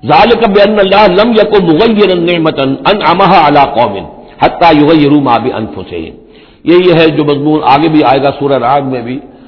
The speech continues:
اور اس کو پھر یہ کہ اردو میں بھی ایک شعر میں لوگوں نے پیش کیا ہے کہ خدا نے آج تک اس قوم کی حالت نہیں بدلی، نہ ہو جس کو خیال آپ اپنی حالت کے بدلنے کا۔ قوموں کے اپنے اندر کے حالات بدلتے ہیں تو پھر تقدیر بدلتی ہے۔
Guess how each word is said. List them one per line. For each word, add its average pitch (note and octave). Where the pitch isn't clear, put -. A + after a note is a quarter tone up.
اور B2
اس C#3
کو C#3+
پھر A#2+
یہ B2+
کہ A2+
اردو B2+
میں A#2+
بھی A#2+
ایک A2+
شعر B2+
میں A2+
لوگوں A2
نے G#2+
پیش A2
کیا A#2+
ہے G2+
کہ G#2+
خدا C3+
نے C3
آج C3+
تک C3+
اس A#2+
قوم B2
کی B2+
حالت A#2+
نہیں A#2+
بدلی، G#2+
نہ A2+
ہو C3+
جس A#2+
کو C3
خیال B2+
آپ C3
اپنی C3+
حالت A2+
کے A2+
بدلنے G2
کا۔ F#2+
قوموں E3+
کے D#3
اپنے G3+
اندر F#3
کے F3
حالات C3
بدلتے B2
ہیں E3
تو G3
پھر G#3+
تقدیر F#2+
بدلتی E2
ہے۔ -